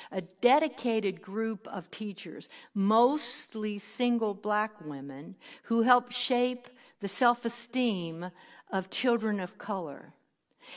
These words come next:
In the late nineteen sixties, Kentucky schools were desegregated. By the time she was ten, Gloria had begun writing her own poetry and soon developed a reputation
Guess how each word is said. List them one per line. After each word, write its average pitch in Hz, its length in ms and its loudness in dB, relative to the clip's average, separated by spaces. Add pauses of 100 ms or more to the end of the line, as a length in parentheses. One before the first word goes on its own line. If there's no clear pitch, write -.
(100)
In 226 140 6
the 220 100 8
late 254 320 6
nineteen 240 560 4
sixties, 208 680 -6
Kentucky 226 520 0
schools 240 480 -4
were 196 140 -6
desegregated. 165 1300 -4 (280)
By 202 160 8
the 196 100 0
time 277 440 2
she - 180 -4
was 196 220 -6
ten, 202 540 -2 (280)
Gloria 226 420 4
had 226 220 0
begun 196 400 -4
writing 214 480 4
her 190 320 -6
own 254 360 4
poetry 180 560 -4
and 196 200 -4
soon 294 540 0
developed 226 560 0
a 190 40 -4
reputation 196 880 -4